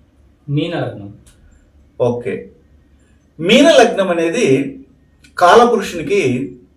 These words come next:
Speaker 2: పన్నెండవ భావంగా వస్తుంది. అయితే మీనము అనే భావంలోనే మనకి మూడు నక్షత్రాలు ఉంటాయి.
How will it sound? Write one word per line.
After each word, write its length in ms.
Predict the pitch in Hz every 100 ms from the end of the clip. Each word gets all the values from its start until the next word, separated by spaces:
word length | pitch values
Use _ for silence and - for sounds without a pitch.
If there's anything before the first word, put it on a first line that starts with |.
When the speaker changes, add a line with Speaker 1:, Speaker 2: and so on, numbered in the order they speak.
| _ _ _ 160
Speaker 2:
పన్నెండవ 380 | 165 190 185
భావంగా 460 | 175 123 120 135 160
వస్తుంది. 680 | 113 110 127 107 92 - - - _ _ _ _ _ _ _ _ _ _ _ _ -
అయితే 280 | 214 233 214 165 190 208 220 - _ _ _ _ 139
మీనము 1040 | 147 202 247 269 269 247 254 262 262 - _ _ _ -
అనే 540 | 151 170 151 143 - - - -
భావంలోనే 960 | 117 - 156 170 220 190 180 190 208 240
మనకి 560 | 151 143 151 135 143 160
మూడు 180 | 175 196 180
నక్షత్రాలు 500 | - 220 202 139 104
ఉంటాయి. 260 | 104 -